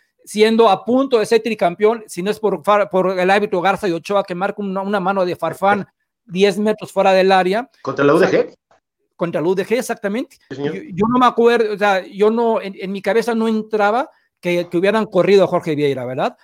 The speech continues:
Speaker 1: Pero bueno, es el América y bueno, ya cualquier cosa nos podemos esperar de mi queridísimo y amado América. Llega al siguiente torneo un personaje, que en paz descanse ya, el querido Seki Dragoslav Sekuralak,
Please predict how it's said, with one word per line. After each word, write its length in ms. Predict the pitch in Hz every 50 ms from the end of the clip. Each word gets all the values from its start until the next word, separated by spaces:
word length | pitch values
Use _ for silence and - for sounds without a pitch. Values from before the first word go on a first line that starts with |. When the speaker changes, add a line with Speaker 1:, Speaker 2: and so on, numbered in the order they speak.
| _ _ _
Speaker 1:
Pero 200 | _ 143 143 160
bueno, 340 | 165 190 175 160 156 - _ _
es 160 | - 175 -
el 120 | - 160 147
América 520 | 151 170 196 214 214 208 214 214 185 180 -
y 220 | - 185 170 156
bueno, 300 | 156 170 185 170 160 156
ya 220 | 147 147 160 165 160
cualquier 280 | - 147 143 - 175
cosa 180 | - 180 175 190
nos 140 | 165 160 -
podemos 380 | _ 143 131 165 160 156 -
esperar 320 | - _ - 156 165 170 170
de 60 | 165
mi 100 | 160 160
queridísimo 640 | 139 - 170 160 175 170 180 190 170 - 202 185 175
y 140 | 165 175 170
amado 360 | 165 170 170 170 175 175 185
América. 520 | 180 185 208 226 220 208 190 - - 139 - _ _ _ _ _ _ _ _ _ _ 202
Llega 340 | 202 247 294 320 311 311 311
al 80 | 277
siguiente 380 | 185 190 220 208 240 240 247 226
torneo 560 | - 190 175 170 170 165 165 175 220 - - _ _ _ _ _ _
un 180 | _ 220 285 330
personaje, 920 | - - 302 269 214 - - 170 170 165 170 170 160 - - 170 202 254 240 _
que 60 | -
en 80 | 147 139
paz 180 | - 170 160
descanse 400 | 185 151 - 196 180 175 - 185
ya, 300 | 170 170 160 180 247 - _ _ _ _ _ _
el 160 | _ 160 170 -
querido 380 | 175 165 185 190 190 196 190
Seki 480 | - - - 226 233 233 240 220 226 226
Dragoslav 440 | 185 180 175 143 160 165 185 196 180
Sekuralak, 760 | - 220 214 - 185 175 175 170 165 156 190 226 - _